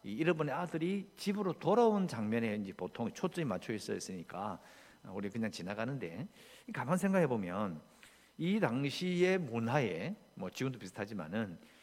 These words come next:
이 아들의 행동은 쉽게 말하면 한 대 맞아야 됩니다. 정말 아버지가 이런 아들은 가만두지 않는 그런 걸 우리가 잊어버리고 지나가요. 실제로 이런 일이 일어나지 않습니다.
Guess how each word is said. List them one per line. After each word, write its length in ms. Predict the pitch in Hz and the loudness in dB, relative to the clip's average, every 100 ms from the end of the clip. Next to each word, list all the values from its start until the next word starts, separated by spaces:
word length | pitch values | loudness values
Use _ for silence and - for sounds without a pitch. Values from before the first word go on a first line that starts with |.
| - - | -16 -6
이 200 | 147 151 | -2 -2
아들의 400 | 175 208 208 151 | 0 2 2 2
행동은 720 | 139 160 104 85 110 104 76 - _ - - _ _ _ _ _ | 0 0 -2 -2 -2 -2 -8 -16 _ -20 -20 _ _ _ _ _
쉽게 240 | - 147 | -12 -2
말하면 640 | 170 160 165 110 110 85 - - _ _ _ _ _ | 2 4 4 2 0 -2 -10 -20 _ _ _ _ _
한 200 | - 226 | -2 2
대 80 | 196 | 4
맞아야 300 | 135 220 220 | 4 4 2
됩니다. 560 | 85 92 - - 208 220 - _ _ _ _ _ _ _ _ _ | 2 -6 -10 -8 -6 -6 -14 _ _ _ _ _ _ _ _ _
정말 220 | 151 135 | 2 4
아버지가 380 | 110 185 180 143 | 6 6 6 4
이런 280 | 151 170 180 | 4 2 4
아들은 320 | 170 151 113 | 2 2 0
가만두지 680 | - 104 156 190 190 262 - | -2 0 2 4 4 6 6
않는 480 | 117 135 110 85 - - _ _ | 6 2 2 0 -10 -20 _ _
그런 240 | - 185 | 4 6
걸 80 | 190 | 4
우리가 200 | 110 104 | 2 -2
잊어버리고 380 | 80 110 120 98 | -2 -4 -4 -6
지나가요. 440 | - 104 - - - _ _ _ _ _ _ _ _ _ _ | -6 -14 -14 -18 -20 _ _ _ _ _ _ _ _ _ _
실제로 440 | - 233 233 233 | -2 0 4 4
이런 260 | 190 208 226 | 6 6 6
일이 100 | 151 | 6
일어나지 400 | 185 285 127 87 | 2 0 -2 -4
않습니다. 480 | - - 117 - | -12 -14 -16 -16